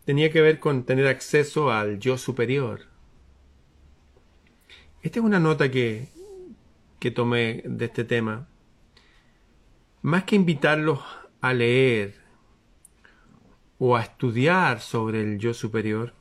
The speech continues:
la idea es conocerlo,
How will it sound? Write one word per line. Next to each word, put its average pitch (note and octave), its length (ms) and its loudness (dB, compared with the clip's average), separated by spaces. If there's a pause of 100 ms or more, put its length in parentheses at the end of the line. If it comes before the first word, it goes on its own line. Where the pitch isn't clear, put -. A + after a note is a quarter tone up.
(1400)
la B2+ 140 0
idea D#3 360 4
es D3 260 -4
conocerlo, C3 1000 -4